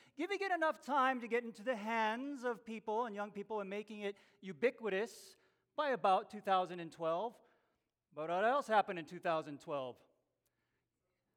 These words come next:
Social media hit the big time. Facebook, YouTube was already starting to really take a rapid growth, but look at all that other crap that jumped in about two thousand and twelve.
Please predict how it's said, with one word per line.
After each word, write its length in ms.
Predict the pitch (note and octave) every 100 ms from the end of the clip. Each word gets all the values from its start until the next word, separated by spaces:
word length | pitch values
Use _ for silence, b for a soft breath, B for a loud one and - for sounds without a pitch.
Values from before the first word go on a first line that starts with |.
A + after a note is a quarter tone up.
| _ _ _ _ _ _
Social 380 | B3+ C#4+ C4+ D4+
media 600 | D#4 F#4 F4+ C4 G3 C#3 - - _ _ _ _
hit 360 | - D#4+ D#4+ G#3
the 60 | A#3
big 320 | B3 B3+ G3
time. 640 | A3 G#3 F#3 D#3 C#3 C3 -
Facebook, 500 | B3+ A3 C4 B3 A#3+ B B -
YouTube 420 | A#3+ - A#3+ A#3
was 120 | E3+
already 500 | G3+ C#4 C4+ A#3+ A3
starting 380 | - A3 G3+ F3+
to 100 | E3+
really 460 | F3 A3 A3 G#3
take 220 | F3+ F#3 F3+
a 40 |
rapid 440 | D#3+ E3+ E3+ E3
growth, 260 | C3+ E3+ F#3 B B
but 120 | - F#3
look 180 | C#4
at 80 | C#4
all 180 | B3 B3+
that 160 | A3+ G#3
other 180 | A3+
crap 460 | A#3+ - F#3 F3 -
that 140 | F3
jumped 340 | B2 F3 G#3+ -
in 220 | G3 F3+
about 280 | D#3 D#3+ D3
two 140 | G#3
thousand 400 | A3 F3+ F3+ F#3
and 140 | F3+ F3+
twelve. 420 | F3 D#3+ A#2